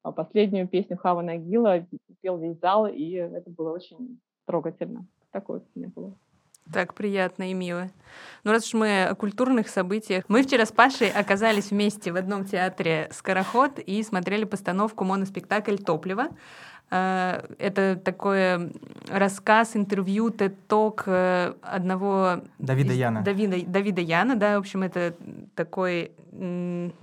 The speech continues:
Speaker 2: сейчас занимается искусственным интеллектом человек, и он рассказывал там всю свою жизнь. Точнее, актёр рассказывал про всю свою жизнь от первого лица. И, м, ну, мне понравилась постановка. Я не была в театре с ковида,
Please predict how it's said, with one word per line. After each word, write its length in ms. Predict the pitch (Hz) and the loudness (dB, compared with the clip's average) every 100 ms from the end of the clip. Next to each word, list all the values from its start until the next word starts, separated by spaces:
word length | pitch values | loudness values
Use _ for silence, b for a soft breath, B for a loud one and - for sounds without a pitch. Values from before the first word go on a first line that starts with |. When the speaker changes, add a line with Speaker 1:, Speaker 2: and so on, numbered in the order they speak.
| b _ | b _
Speaker 2:
сейчас 320 | - - 196 | -6 -2 -2
занимается 460 | 196 185 190 180 - | -2 -2 -2 -2 -6
искусственным 440 | 175 - - 175 | -8 -10 -8 -6
интеллектом 580 | 170 165 180 175 - 160 160 B B B | -6 -4 -4 -2 -4 -6 -10 B B B
человек, 500 | - 185 170 247 311 | -2 2 2 0 0
и 20 | |
он 120 | 214 233 | 0 0
рассказывал 440 | 190 190 208 185 | 2 2 4 2
там 180 | 165 160 - 208 240 214 | -2 -8 -12 -16 -14 -8
всю 180 | - | -4
свою 200 | 226 190 | 0 2
жизнь. 280 | 190 175 151 | 2 0 -2
Точнее, 280 | 170 - 190 | -6 -2 -2
актёр 420 | - - 214 175 - | -2 2 4 4 0
рассказывал 640 | 175 - 175 170 160 156 | -2 2 2 2 -2 -2
про 140 | 170 | -2
всю 160 | 165 190 | -4 -6
свою 200 | - 165 | -6 -4
жизнь 240 | 240 302 | -2 -2
от 100 | 220 | -2
первого 240 | - 165 165 | -2 0 -2
лица. 380 | 165 160 240 262 | -4 0 2 4
И, 460 | 202 208 202 185 170 240 | 2 2 2 2 -2 -8
м, 220 | 190 185 | -6 -2
ну, 200 | 214 247 | 0 0
мне 200 | 220 262 | 0 2
понравилась 460 | 285 233 165 160 | 4 4 2 0
постановка. 540 | 165 175 175 214 285 226 | -6 -8 -4 -4 -4 -2
Я 100 | 202 | -2
не 80 | 196 | 0
была 200 | 208 208 | 0 0
в 60 | |
театре 340 | 208 190 185 156 | 0 0 0 -6
с 80 | |
ковида, 460 | - 190 240 269 262 | -4 -2 0 0 0